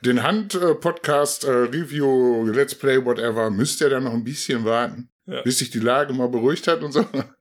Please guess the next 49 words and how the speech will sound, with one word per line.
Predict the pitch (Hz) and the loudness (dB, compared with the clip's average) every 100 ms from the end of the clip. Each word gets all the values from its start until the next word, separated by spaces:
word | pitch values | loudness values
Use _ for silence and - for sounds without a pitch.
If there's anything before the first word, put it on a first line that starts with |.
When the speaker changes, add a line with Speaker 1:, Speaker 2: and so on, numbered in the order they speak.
| _ - | _ -4
Speaker 1:
You | 127 | 0
know? | 123 143 151 | 2 0 -2
Speaker 2:
Bis | 139 - | -12 -12
dieses | 123 120 | -10 -10
Spiel | - 135 | -4 -4
endlich | 120 131 123 | -4 -4 -6
mal | 127 127 | -4 -4
ein | |
Update | - - 208 202 | -6 -2 -4 -4
hat. | 190 - - - - 180 - | -10 -16 -20 -20 -20 -18 -2
Speaker 1:
Ja, | 120 160 123 | 2 2 0
es | 110 117 | -2 -2
wird | 120 | -2
Zeit, | - 143 101 | 2 0 0
ne? | 107 | -4
Also | 120 101 107 | -4 -4 -2
Performance | 127 120 131 180 208 202 | -2 0 0 0 -4 -6
ist | 175 | -4
ja | 175 | -4
schon | 165 175 233 220 143 | -4 -4 -4 -4 -2
besser | 151 202 | -2 0
geworden. | 190 170 151 170 226 | -4 -2 -2 -4 -8
Speaker 2:
Ja. | 220 180 - | -10 -18 -4
Speaker 1:
Also | 120 123 | -2 -2
ich | 120 | -2
merk's, | 123 120 - | -2 -4 -4
äh, | 113 | -6
deutlich. | 101 107 147 226 - _ _ - | -4 -4 -4 -8 -12 _ _ -6
Das | - 151 | -2 -2
war | 135 | -2
vorher | - 156 160 147 | 0 0 2 0
trotz | - 151 - - - - | 0 -4 -4 -12 -12 -10
eigentlich | 131 139 131 104 110 | -6 -4 -6 -8 -6
recht | 120 - | -6 -8
guter | 139 131 139 123 | -10 -2 0 0
Grafikkarte, | 113 117 120 139 - 127 127 131 | -2 -4 -2 -6 -2 -2 -2 -2
äh, | 113 | -2
so | 117 139 | 2 2
Mini-Freezes | 185 202 117 - 95 90 87 | 2 0 -2 -4 -8 -8 -10
halt, | - 90 | -12 -10
ne? | 101 147 | -8 -6
Also | 131 127 | -2 0
es | 120 | 0
ab | - 151 | -2 -4
und | 151 | -6
zu | - | -8
mal | 139 127 | -4 -2
so | 117 | -4
Frame-Drops | - 131 143 127 127 - - - | -2 -2 0 -4 -6 -10 -12 -16